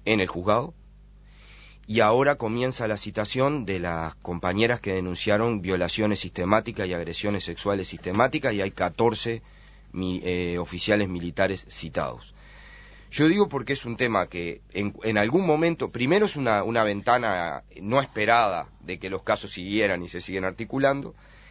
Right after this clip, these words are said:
y segundo porque en algún momento va a plantear un conflicto institucional en la justicia esta, esta cuestión. Obviamente hay parte del Poder Judicial que considera que pre-, es preeminente el derecho internacional y lo aplica, que era el caso de la jueza Mota,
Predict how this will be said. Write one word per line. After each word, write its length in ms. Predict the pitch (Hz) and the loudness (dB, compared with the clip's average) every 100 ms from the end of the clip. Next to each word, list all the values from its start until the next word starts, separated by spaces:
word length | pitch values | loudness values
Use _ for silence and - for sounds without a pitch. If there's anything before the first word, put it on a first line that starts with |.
| - - - - | -20 -20 -20 -10
y 120 | 120 | -4
segundo 480 | - 135 160 202 208 | 2 2 2 2 2
porque 240 | 139 117 | 0 0
en 80 | 113 | 2
algún 240 | 113 185 | 4 4
momento 360 | 190 165 202 175 | 4 4 2 2
va 80 | 165 | 0
a 40 | |
plantear 320 | 143 143 160 | 2 0 0
un 80 | 156 | 0
conflicto 380 | 123 123 135 135 | -2 -4 -6 -6
institucional 640 | 113 107 101 101 101 131 | -6 -6 -6 -4 2 2
en 60 | 117 | 2
la 60 | 95 | -4
justicia 520 | 95 - 165 - 67 | -6 -6 -6 -6 -8
esta, 220 | 69 71 - | -8 -10 -10
esta 200 | - 78 | -10 -10
cuestión. 300 | 76 64 57 - - | -10 -14 -16 -20 -16
Obviamente 600 | - 104 127 120 160 175 110 | -4 2 4 4 4 -2 -4
hay 80 | |
parte 440 | 104 - 185 175 113 | -2 2 2 2 -10
del 160 | 92 87 | -10 -8
Poder 260 | 110 127 | -2 -2
Judicial 580 | 123 123 117 170 - - - - | -4 -10 -6 -4 -4 -8 -14 -10
que 120 | 110 | -8
considera 840 | 104 107 104 113 117 143 175 269 262 - | -4 -4 -4 -4 2 2 2 -6 -10 -10
que 140 | - | -8
pre-, 360 | - - 104 110 | -6 -8 -4 -4
es 40 | |
preeminente 720 | 107 123 117 110 123 156 147 | -2 0 0 2 2 2 0
el 80 | 117 | -2
derecho 260 | 104 123 131 | -2 -2 -4
internacional 600 | 107 104 107 104 120 139 | -2 0 0 0 -2 0
y 60 | |
lo 120 | 107 101 | 2 0
aplica, 480 | 101 147 160 - | 0 -4 0 0
que 80 | - | -2
era 100 | 90 | -6
el 80 | 87 | -2
caso 260 | 104 113 95 | 0 0 -2
de 60 | |
la 80 | 87 | -4
jueza 300 | 98 107 104 | -4 -2 0
Mota, 340 | 120 127 - | 0 0 -4